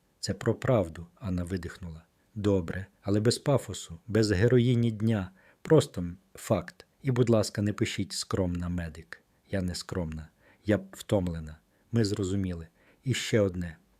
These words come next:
Президент хотів би поговорити особисто. Чи могли би ви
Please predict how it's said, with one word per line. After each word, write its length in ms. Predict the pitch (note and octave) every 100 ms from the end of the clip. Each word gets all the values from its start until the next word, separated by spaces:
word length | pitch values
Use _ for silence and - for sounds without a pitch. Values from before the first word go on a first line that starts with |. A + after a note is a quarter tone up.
| _
Президент 520 | - C3 D3+ C#3+ C3
хотів 320 | - G#2 - G#2
би 120 | G#2
поговорити 680 | - F#2 F#2+ F#2 F#2+ F2+ F#2+
особисто. 640 | F#2 F#2+ F2+ E2 - D#2+ - _ _
Чи 140 | - B2+
могли 380 | A#2+ F#2 C3+ C#3
би 160 | B2
ви 440 | A2 A#2 A#2 A#2